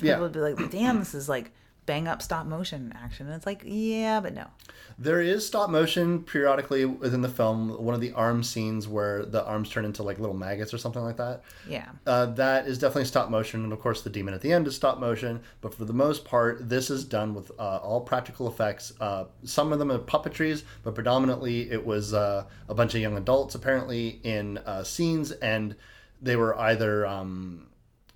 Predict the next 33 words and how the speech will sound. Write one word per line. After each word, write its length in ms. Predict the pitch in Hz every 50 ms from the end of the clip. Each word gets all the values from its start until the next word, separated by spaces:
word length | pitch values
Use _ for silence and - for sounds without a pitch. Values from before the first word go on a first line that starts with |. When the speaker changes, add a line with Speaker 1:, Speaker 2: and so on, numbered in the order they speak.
| _ -
Speaker 1:
it 60 | 127
was 140 | 117 117 117
either 180 | 139 135 127
forced 240 | 117 - 156 156 156
perspective, 420 | - 139 - - 151 143 - 143 117
they 100 | 113 101
were 180 | 95 92 104 101
rotoscoped 380 | 104 - - 107 101 - -
in, 340 | 127 127 127 127 123 123 - -
or 460 | 117 107 104 101 98 98 98 95 - - 120
things 460 | 107 - - 127 120 117 113 110 98
of 140 | 104 90 87
that 240 | 90 80 - -
nature. 380 | - 67 60 - - - - - - - - -
Speaker 2:
Yeah, 280 | 185 208 214 175 143 143 - -
which 180 | 165 180 180
is 100 | 185 185
a 60 | 185
good 220 | 185 175 196 196 185
combination 580 | - 180 196 190 185 180 185 180 - 202 190
to 60 | 180 175
use, 360 | 175 190 202 180 147 160 - - 156 151 147
you 80 | 147
know? 260 | 147 147 170 175 135 120 - -
Speaker 1:
<clears throat> 80 | -
Speaker 2:
Everyone 540 | - 156 165 165 165 175 185 185 185 185 180
nowadays 480 | 175 175 196 226 233 208 190 180 180 170
would 140 | 165 165
probably 280 | 165 - 170 165 160 156
talk 360 | 151 - - 151 151 156 - - - -
to 420 | - - 170 156 151 151 147 139
something 420 | 143 - 160 - - 160 156 156 151 147
like 340 | 147 147 147 143 135 139 -